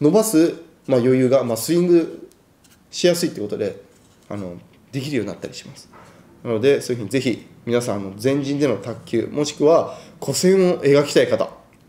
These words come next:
まあ、特殊素材の威力と、まあ、合板の持つ感覚、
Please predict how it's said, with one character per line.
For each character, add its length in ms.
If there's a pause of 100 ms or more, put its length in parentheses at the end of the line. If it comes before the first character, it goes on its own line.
(120)
ま 80
あ、 40
特 180
殊 60
素 180
材 300
の 120
威 80
力 240
と、 220
ま 120
あ、 40
合 200
板 160
の 380 (420)
持 120
つ 380
感 200
覚、 360